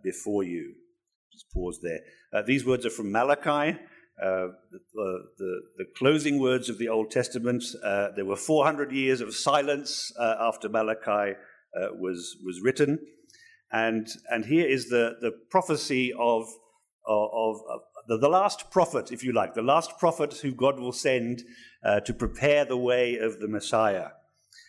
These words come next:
Um, and later on in Malachi chapter four, so those words are from Malachi chapter three, verse one. Next chapter, Malachi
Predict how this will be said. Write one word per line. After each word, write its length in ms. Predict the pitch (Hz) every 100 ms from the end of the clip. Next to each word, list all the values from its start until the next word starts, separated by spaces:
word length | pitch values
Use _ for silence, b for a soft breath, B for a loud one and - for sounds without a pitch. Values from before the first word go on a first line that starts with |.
| b b
Um, 640 | 104 104 98 98 95 - - _ _
and 380 | 110 101 104 101 -
later 360 | 117 139 156 139
on 280 | 123 123 123
in 120 | 113
Malachi 540 | 113 113 110 107 104
chapter 300 | - 107 -
four, 120 | - 113
so 120 | 123
those 240 | 147 160
words 380 | 147 165 202 -
are 80 | 107
from 140 | 113
Malachi 340 | 117 113 117 107
chapter 220 | 113 -
three, 240 | - 113 107
verse 260 | 101 98
one. 300 | 110 110 147 - 117
Next 240 | 170 -
chapter, 280 | 165 - 170
Malachi 640 | 143 139 131 127 117 113